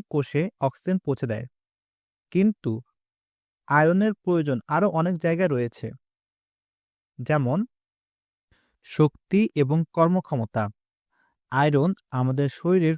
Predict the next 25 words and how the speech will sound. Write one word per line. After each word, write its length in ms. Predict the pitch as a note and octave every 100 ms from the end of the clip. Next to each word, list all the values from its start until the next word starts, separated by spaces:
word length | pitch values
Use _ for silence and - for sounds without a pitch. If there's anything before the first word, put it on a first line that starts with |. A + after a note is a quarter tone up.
| -
প্রতিটি 380 | D#3 E3 - A3
কোষে 340 | - C#3+ - C#3+ A3 _ _ _ -
অক্সিজেন 380 | C#3+ - G#3+ G#3+
পৌঁছে 280 | D3+ C3+ C3+
দেয়, 180 | A2+ A#2 - _ _ _ _ _ - A#2
যার 220 | C#3 D3 -
ফলে 240 | E3 C3+ F3+
আমাদের 360 | C#3+ C3+ C#3 C#3+ -
কোষগুলো 500 | D#3+ F#3 F3+ D3 C#3 F3
শক্তি 440 | - F3+ _ - D3+ -
অর্থাৎ 300 | C#3+ - D#3 _ -
এটিপি 320 | E3 F#3+ A3
তৈরি 260 | - D3 D3
করতে 280 | D3 - F3+
পারে। 300 | C3+ A2 B2+ - _ _ _ _ _ _ _ _ _ _ _ _ _ _ _ _ C3
রোগ 220 | C3+ F3+ _
প্রতিরোধ 360 | F3+ E3+ G#3+ -
ক্ষমতা 380 | - D3+ B2+ F#3+
বৃদ্ধি। 500 | C#3 C3+ A#2+ - G#2 A2 _ _ _ _ _ _ _ -
আয়রন 420 | C3 D#3+ D#3 F#3 -
শরীরের 340 | E3 D#3 E3
প্রতিরোধ 420 | D#3 E3 D#3+ G#3+ G#3+
ক্ষমতা 360 | - D#3+ D3 E3
সক্রিয় 440 | - E3 - G3
রাখে, 320 | C#3+ A2+ -